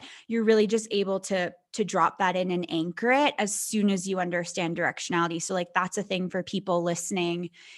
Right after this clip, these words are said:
If they just start working with their energy system in that direction, they're gonna feel, like, massive shifts right away without doing anything else. So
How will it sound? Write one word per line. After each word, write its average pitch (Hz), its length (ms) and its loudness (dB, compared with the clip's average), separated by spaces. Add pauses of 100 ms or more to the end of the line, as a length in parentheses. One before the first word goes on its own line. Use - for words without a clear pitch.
(120)
If 202 160 -2
they 196 180 2
just - 220 -4
start 196 260 0
working 185 440 -2
with 190 140 -2
their 185 200 0
energy 175 380 -2
system 196 400 -2
in 180 160 0
that 175 180 2
direction, 254 640 2
they're 208 160 6
gonna 190 240 0
feel, 185 640 0
like, 185 300 0 (380)
massive 175 720 -2
shifts - 680 -2
right 175 380 0
away 160 480 0
without 196 420 2
doing 170 220 -2
anything 156 400 -4
else. - 300 -8
So 196 400 6